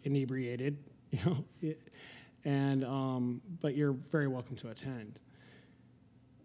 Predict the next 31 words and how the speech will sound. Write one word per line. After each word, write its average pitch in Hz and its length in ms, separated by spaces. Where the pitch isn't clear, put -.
So 170 500
we 185 160
did 180 240
that, 165 440
uh, 170 80
a 143 120
few 156 160
times. 139 360
I, 151 80
I 156 60
happened 143 280
to 139 60
work 139 260
with 143 100
this 131 160
guy, 131 360
and, 143 400
um, 135 460
he'd 151 180
be 147 100
at 131 80
work, 139 300
and 147 100
he'd 135 100
be, 131 380
you 160 100
know, 123 200
sober 147 480
at 143 160
the 147 60
moment, 139 400